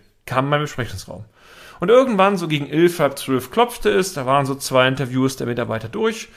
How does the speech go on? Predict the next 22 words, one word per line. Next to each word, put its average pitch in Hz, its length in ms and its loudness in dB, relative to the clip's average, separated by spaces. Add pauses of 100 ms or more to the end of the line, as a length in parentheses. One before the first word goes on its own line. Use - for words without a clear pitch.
(240)
Die 190 80 -4
Dame 214 280 2
kam 160 240 -2
rein 147 440 0
und 151 100 -6
sagte, 147 480 0
"Herr 135 100 0
Scharf, 135 380 2
darf 123 220 2
ich 117 80 -6
noch 113 100 -4
was 110 220 -4
bringen? 196 480 0
Haben 139 160 2
Sie 127 120 -4
Wünsche? 185 360 0
Kann 147 200 -2
ich 135 140 -8
was 135 200 -4
für - 40 -12
Sie 117 120 -6
tun?" 226 360 -6